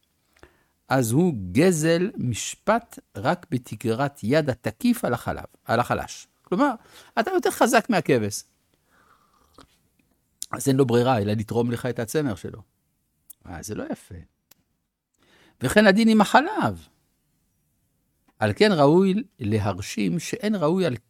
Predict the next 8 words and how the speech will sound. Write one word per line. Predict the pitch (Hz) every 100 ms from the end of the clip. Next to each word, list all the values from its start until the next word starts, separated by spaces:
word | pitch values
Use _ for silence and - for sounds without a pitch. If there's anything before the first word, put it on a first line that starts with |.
| _
כן | - 175 156 226 - _ _ _ -
שיינטל | - 143 139 131 123 - 190 160 -
החלב | - - 98 98 113 156 226 226 277 _ _ _ _ _ _ _ -
באותו | 98 113 107 - 190
ערך | - 190 156 170 -
שהבשר | - 120 107 110 - - 214
יוקח | 156 135 - 131
ממנו. | 104 95 92 67